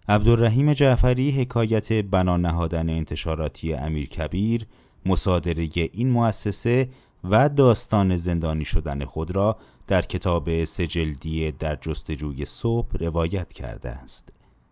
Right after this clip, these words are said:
هفتهٔ گذشته، به مناسبت هفتهٔ کتاب و سال روز تأسیس مؤسسهٔ انتشاراتی امیر کبیر،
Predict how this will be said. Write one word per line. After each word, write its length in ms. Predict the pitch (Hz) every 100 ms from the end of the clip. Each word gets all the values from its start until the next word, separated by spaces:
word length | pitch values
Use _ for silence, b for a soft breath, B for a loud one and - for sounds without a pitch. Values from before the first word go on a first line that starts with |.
| _
هفتهٔ 400 | 80 71 76 73
گذشته، 720 | 69 71 71 - - 95 104 B B B
به 80 | 98
مناسبت 640 | 95 101 98 - 104 113
هفتهٔ 480 | 131 123 117 - 120
کتاب 440 | 110 110 127 135 135 B B B
و 220 | 98 120 135
سال 360 | - 127 117
روز 220 | 107 107
تأسیس 720 | 98 - 98 90 - 135 127
مؤسسهٔ 920 | 135 131 127 113 110 95 - 87 82
انتشاراتی 720 | 80 78 85 80 71 65 - 73
امیر 280 | 69 69 64
کبیر، 560 | - 71 85 101 107